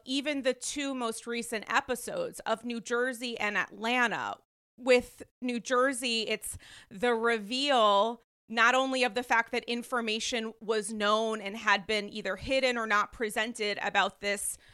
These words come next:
secret meeting that had taken place with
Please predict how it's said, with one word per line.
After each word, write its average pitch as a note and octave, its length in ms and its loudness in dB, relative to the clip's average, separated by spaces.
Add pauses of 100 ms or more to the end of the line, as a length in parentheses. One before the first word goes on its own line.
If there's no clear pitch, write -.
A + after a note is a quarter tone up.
(200)
secret - 640 -2
meeting A3 760 -2 (360)
that A3+ 120 4
had A3 160 0
taken A3+ 340 0
place A3 440 2
with G#3+ 280 -4